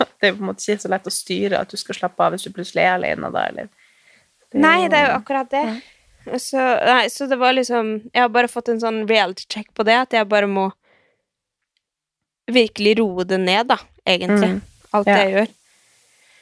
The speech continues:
Speaker 1: Nei, men
Speaker 2: Så,
Speaker 1: det er bra.
Speaker 2: ja, jeg, jeg, mm, ja, håper liksom, men jeg merker bare fra forrige uke til nå, liksom, at kroppen min <laughs> er helt, liksom, det er så stor forskjell fra uke til uke, da, for den blir liksom så sliten, den blir liksom,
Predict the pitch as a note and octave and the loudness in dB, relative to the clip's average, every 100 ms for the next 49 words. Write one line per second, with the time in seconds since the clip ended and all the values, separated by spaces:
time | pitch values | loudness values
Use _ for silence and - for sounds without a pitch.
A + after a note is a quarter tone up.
0 | _ _ _ _ _ A3+ G3 F#3+ C4+ C4 | _ _ _ _ _ 0 2 4 4 6
1 | B3 B3+ B3 - - - - - _ _ | 6 4 4 0 -4 -8 -14 -20 _ _
2 | - A3+ G#3+ F#3 _ - A#3+ B3 A#3+ A#3 | -2 2 4 2 _ -2 4 4 4 4
3 | A#3 A#3 A3+ A3+ A3+ A3+ A3 G#3+ G#3+ G#3+ | 2 2 4 2 0 -2 -4 -4 -4 -6
4 | A3 _ - _ _ _ _ _ - A3 | -10 _ -20 _ _ _ _ _ 0 0
5 | - C4+ A#3+ G3 - A3 A3 G#3 G3+ A3 | -2 -4 0 0 0 0 0 -2 -2 0
6 | A3 G#3 - G3+ G#3 G3 - G#3+ G#3 - | 0 -2 -2 -2 0 -2 0 0 0 -2
7 | - - _ - A#3 G#3 G3 G3 - G3+ | -20 -20 _ -2 2 2 2 -2 -2 -4
8 | - G3+ F#3 G#3+ A3+ G#3 G#3 A3+ G#3 - | 0 2 2 0 0 -4 -4 -4 -4 -6
9 | G3+ G#3+ B3 - C#4 - - C4 B3+ G#3+ | -2 0 -2 -2 -6 -6 -4 2 4 4
10 | G#3 B3 _ - - - - - B3 C4 | 0 -10 _ -20 -20 -20 -20 2 4 4
11 | C4 C4+ C4 - C4+ - G3 - G#3+ G3+ | 0 -2 -2 0 0 0 -2 2 4 4
12 | - - A3 G3 - B3+ - A#3 A3+ G#3+ | -2 -2 -2 0 0 0 2 0 2 4
13 | G#3+ A3+ A3 - A3 - - B3 F#3 - | 4 0 -4 -4 -4 -2 0 0 0 -12
14 | _ A#3+ C#4+ B3+ A#3 A3+ A3 A3 G#3+ F#3+ | _ 0 2 4 4 2 2 2 0 -2